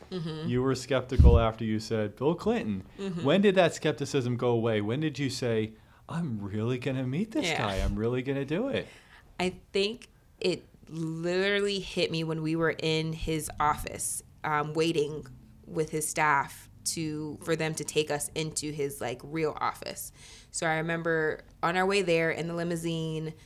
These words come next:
Speaker 1: someone asking me, "Are you nervous?" I was like, "No, I'm not nervous." And even walking up the building, "No, I'm not nervous."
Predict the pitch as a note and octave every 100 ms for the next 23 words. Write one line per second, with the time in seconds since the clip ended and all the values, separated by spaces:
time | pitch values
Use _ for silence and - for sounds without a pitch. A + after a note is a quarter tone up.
0 | - - F3 E3 D#3+ D#3+ - E3+ F3 F3+
1 | A3+ C4+ D4 D4+ A3 G3 D#3+ D3 D3+ D#3+
2 | D#3 D#3 D3+ - D#3 D3+ D#3 D3+ - -
3 | - - - - - F3 E3+ E3 D#3+ D#3+
4 | D3+ - - - - G#3 G3 F#3+ F#3+ F#3+
5 | - F#3 - - D#3+ D3+ D#3 D3 D3 D#3
6 | E3 E3+ E3 E3 E3 D3+ D#3 D#3+ D#3 D#3
7 | D#3 D#3